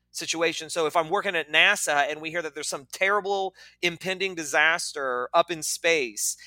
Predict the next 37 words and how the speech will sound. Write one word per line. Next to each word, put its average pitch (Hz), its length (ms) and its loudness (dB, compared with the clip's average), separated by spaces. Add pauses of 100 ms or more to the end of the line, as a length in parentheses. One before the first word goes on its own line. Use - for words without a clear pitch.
and 151 100 -6
we 165 80 -8
gotta 165 200 6
problem 170 440 2
solve 127 380 0
it, 110 180 -2 (480)
okay, 160 540 6 (200)
uh, 143 340 6
you 170 220 -6
four, 202 560 2
you're 170 200 -2
one 175 240 0
problem 175 320 2
solving 170 380 -2
team, 165 340 -6
you 170 180 -6
four 175 340 0
are 160 160 2
another, 160 380 0
you're 160 220 -4
four 165 300 -4
another, 156 300 -2
you 156 180 -10
four 160 320 -4
another. 147 500 0 (500)
We've 175 200 -4
got 160 340 10
four 180 480 2
hours. 156 580 8 (320)
Find 196 480 8
a 180 60 0
solution, 165 600 -4
come 160 240 -2
back 151 420 8
to 165 120 -6
me. 117 380 -6 (520)
Um, 139 420 4